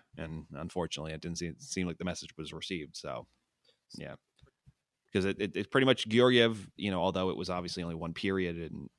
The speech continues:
he didn't have as many, he's, what, he, he had, uh, the one goal they scored on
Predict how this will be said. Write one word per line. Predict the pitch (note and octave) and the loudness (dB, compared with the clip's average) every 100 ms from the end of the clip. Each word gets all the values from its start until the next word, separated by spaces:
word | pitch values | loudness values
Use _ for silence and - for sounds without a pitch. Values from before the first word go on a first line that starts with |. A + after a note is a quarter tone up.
| _ _ | _ _
he | - F2 | -12 -8
didn't | F2 F2 | -6 -6
have | E2 E2 D#2+ | -8 -8 -8
as | D#2 | -6
many, | F2 E2+ D#2+ E2 _ _ _ _ _ | -6 -6 -10 -14 _ _ _ _ _
he's, | - E2+ - | -10 -6 -4
what, | G2 F2 | 0 0
he, | F2 F#2+ - | 2 0 -2
he | F#2+ G2 | -2 -2
had, | F2 E2 - _ - | -2 -8 -20 _ -6
uh, | F2+ F2 F#2 - - | -2 -2 -4 -6 -6
the | F#2+ | -2
one | F#2+ G2 | 0 2
goal | F#2+ F#2+ | 4 4
they | F#2+ | 2
scored | - F#2+ F#2 | 2 2 2
on | F#2 F#2+ | 2 0